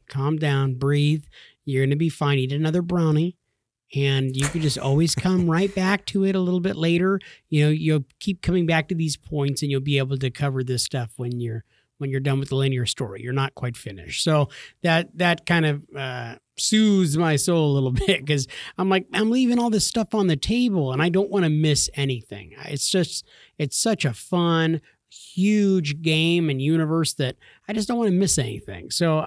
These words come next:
Speaker 1: if you haven't played it, get it <laughs> for sure, 'cause
Speaker 2: Yeah.
Speaker 1: it's, it's fantastic.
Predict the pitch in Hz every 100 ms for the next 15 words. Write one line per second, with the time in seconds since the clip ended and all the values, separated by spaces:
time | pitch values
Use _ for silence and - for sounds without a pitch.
0 | - 170 147 247 220 180 151 165 156 156
1 | - _ _ _ _ _ _ 165 135 123
2 | _ _ - 202 190 214 - 165 143 -
3 | 147 85 - - - 185 180 - 180 160
4 | - 156 131 127 127 - -